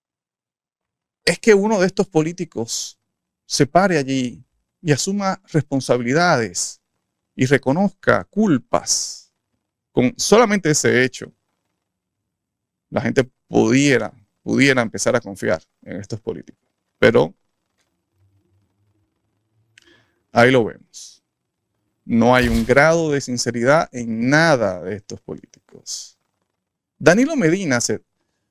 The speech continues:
tuvo años y nunca admitió su responsabilidad en la debacle en, en, de-, del P L D.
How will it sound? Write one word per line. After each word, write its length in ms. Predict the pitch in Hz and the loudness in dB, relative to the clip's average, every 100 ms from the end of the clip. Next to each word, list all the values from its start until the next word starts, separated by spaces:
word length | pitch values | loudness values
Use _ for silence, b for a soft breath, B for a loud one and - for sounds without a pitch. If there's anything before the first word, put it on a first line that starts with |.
| _ | _
tuvo 340 | - 196 - _ _ _ _ - | 2 2 2 _ _ _ _ 2
años 760 | 185 254 220 127 - - - _ _ _ _ _ _ _ _ _ _ _ _ _ _ _ _ _ _ _ _ _ - | 4 4 2 -2 -4 -16 -20 _ _ _ _ _ _ _ _ _ _ _ _ _ _ _ _ _ _ _ _ _ -2
y 60 | |
nunca 260 | 160 208 208 | 0 4 2
admitió 680 | 151 143 123 143 175 160 120 | 4 0 0 2 2 4 2
su 200 | - 156 | 0 -2
responsabilidad 920 | 143 156 160 160 156 139 131 135 131 | -2 -4 0 0 2 2 4 2 0
en 140 | 117 | -2
la 120 | 113 113 | -2 0
debacle 600 | 117 123 123 120 123 160 _ _ _ _ | 2 2 0 -6 -10 -12 _ _ _ _
en, 340 | 127 113 104 107 | -6 -6 -6 -14
en, 260 | 107 - | -14 -14
de-, 100 | 95 | -14
del 260 | 95 117 113 | -4 -4 0
P 100 | 120 | 2
L 140 | 135 110 | 2 0
D. 260 | 113 139 | -4 -10